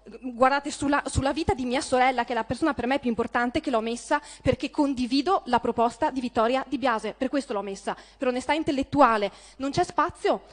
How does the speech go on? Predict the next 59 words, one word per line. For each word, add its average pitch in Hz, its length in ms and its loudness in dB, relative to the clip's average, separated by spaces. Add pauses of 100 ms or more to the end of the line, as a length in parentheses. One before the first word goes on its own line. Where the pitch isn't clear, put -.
(160)
perché 269 600 -2
ci 262 140 -4
sono 302 200 -4
sempre 269 360 -6
quelli 240 300 0
che 381 100 0
fanno 311 260 -2
fatica 262 380 -4
a 214 40 -4
lasciare 233 380 -2
la 202 100 -4
poltrona, 240 480 0
però, 294 300 6 (340)
mm, 247 240 -4
mandano 285 500 2
allo 226 120 2
sbaraglio 240 600 4
i 240 120 -2
giovani, 247 440 4
va 254 120 4
bene, 240 220 2
perché 226 240 -2
questo 339 300 0
è - 20 -4
stato - 240 -6
fatto 220 240 -2
con 226 160 -2
me, 226 220 -2 (220)
mi 240 100 -2
è - 20 -4
stato 262 260 -2
detto, 294 300 0
"Tu 220 120 -4
sei 320 200 -2
giovane, 262 420 2
sei 240 140 -2
una 254 180 2
donna, 262 320 4
sei, 214 220 -4 (140)
sei 240 220 -4
laureata, 302 460 4
sei 359 180 -2
il 339 40 -6
cambiamento", 311 840 -2 (240)
però 339 160 4
poi 330 200 6
lo 302 80 0
sapevano 349 500 0
che 285 120 -4
io 233 60 0
non 220 120 0
avrei 208 260 0
resistito 208 460 -6
in 214 80 -6
consiglio 208 340 -4
comunale 208 460 -4
senza 220 220 -8
di 220 100 -4
loro, 294 260 4